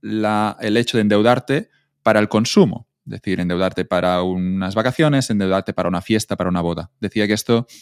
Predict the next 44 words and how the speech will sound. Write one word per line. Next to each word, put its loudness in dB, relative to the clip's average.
em, -12
que -10
era 4
un 2
poco 4
irresponsable, -4
insisto, -4
eh, -2
que -8
cada 2
uno 2
ahora 0
gestione -2
el 0
dinero 2
como 0
considere, 0
pero 4
el 4
momento 6
en 6
el 4
que 2
ya 4
te 2
endeudas, 4
pero -2
insisto, -4
esto 0
ocurre 4
porque -4
el -2
tipo 0
de 4
interés 0
ha -6
sido -2
un 2
cero 0
por -4
ciento 0
durante -2
mucho -2
tiempo -2